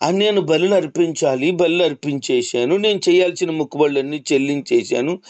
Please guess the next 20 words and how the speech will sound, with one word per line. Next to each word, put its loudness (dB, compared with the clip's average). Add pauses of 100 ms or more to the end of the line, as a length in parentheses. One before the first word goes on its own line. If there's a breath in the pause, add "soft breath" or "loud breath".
(280 loud breath)
ఇక -2
నా 0
పాపం 0
తీసేసుకున్నాను" -2 (280)
అంటే 0
మళ్ళీ 0
కొత్తగా 2
చేయొచ్చు. -2 (1080 loud breath)
ఇప్పుడు 2
వరకు 4
చేసిన 4
వాటికి -2
అన్నిటికీ 0
కూడా 2
నేను -2
ప్రాయశ్చిత్తం 0
చేసేసాను, 2
ఈ 2
రోజే 0
చేసేసాను, -2